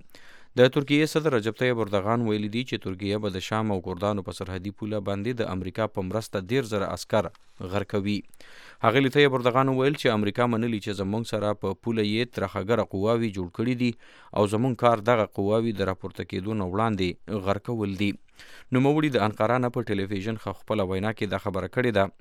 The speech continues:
صدر اردغان دا هم اعلان وکړ چې ترکیې د کردانو کنټرول لاندې سیمه افرین او منبیج کې هم د پوځي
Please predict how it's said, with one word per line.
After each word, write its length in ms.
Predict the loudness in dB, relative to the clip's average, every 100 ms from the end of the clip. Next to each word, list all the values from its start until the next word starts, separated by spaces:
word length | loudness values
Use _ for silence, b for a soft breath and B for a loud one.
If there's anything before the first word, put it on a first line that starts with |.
| B B B B B
صدر 300 | 0 2 2
اردغان 380 | 2 2 2 2
دا 80 |
هم 300 | 0 -2 -2
اعلان 220 | 0 0 0
وکړ 280 | -2 -2 -2
چې 240 | -2 -4
ترکیې 680 | -4 -6 -6 -2 0 0 0
د 160 | -4 -6
کردانو 460 | -4 0 0 0
کنټرول 340 | -4 -6 -4 -4
لاندې 380 | -4 -4 -6 -6
سیمه 260 | -4 -2
افرین 460 | -2 -6 -4 -4 -2
او 200 | 0 2 2 -2 b b b
منبیج 640 | -2 0 0 2 2 0 -2
کې 240 | 0 0 0 -2
هم 640 | -4 -2 -2 -2 -8 -6 2
د 200 | 4 4
پوځي 380 | 2 0 0